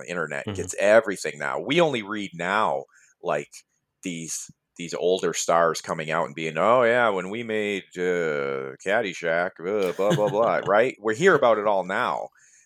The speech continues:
Speaker 1: but you
Speaker 2: Mm-hmm.
Speaker 1: didn't hear about it as it was actually happening at the time. Not, not like we do
Speaker 2: Right.
Speaker 1: now, but, but I think that's a great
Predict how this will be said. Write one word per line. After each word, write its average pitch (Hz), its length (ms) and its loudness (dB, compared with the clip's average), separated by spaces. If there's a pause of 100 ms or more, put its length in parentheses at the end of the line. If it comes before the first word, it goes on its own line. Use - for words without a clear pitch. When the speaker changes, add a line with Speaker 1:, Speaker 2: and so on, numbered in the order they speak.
(100)
Speaker 1:
but 104 100 -2
you 101 140 -8
Speaker 2:
Mm-hmm. - 20 -8
Speaker 1:
didn't 120 200 -4
hear 127 200 2
about 92 240 0
it 78 140 -10 (280)
as 104 280 2
it 78 80 -8
was 85 120 -8
actually 85 380 -4
happening 104 500 -6
at 76 140 -10
the 87 60 -14
time. 90 400 -6
Not, 107 220 0 (640)
not 95 220 -6
like 85 160 -10
we 78 80 -20
do 78 100 -16
Speaker 2:
Right. 90 140 -8
Speaker 1:
now, 87 240 -6
but, 78 200 -4 (760)
but 190 100 -2
I 143 100 0
think 151 320 -10
that's 135 220 -6
a 98 60 -8 (100)
great 120 480 -10